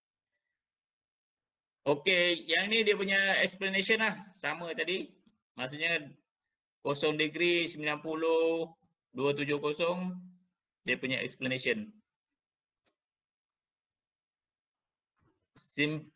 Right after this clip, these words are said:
dia punya ringkasan macam tadi lah. Ikut itu.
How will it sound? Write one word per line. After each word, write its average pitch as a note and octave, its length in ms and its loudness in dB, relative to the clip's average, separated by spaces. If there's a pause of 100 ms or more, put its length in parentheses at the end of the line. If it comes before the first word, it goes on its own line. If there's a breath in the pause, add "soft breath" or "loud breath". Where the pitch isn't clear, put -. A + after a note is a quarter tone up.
(180)
dia C#3 160 2
punya D#3 320 2 (160)
ringkasan E3+ 640 0
macam D#3 240 0
tadi E3+ 240 2
lah. F#3 140 2 (1500)
Ikut B2+ 320 -6
itu. C#3 220 -2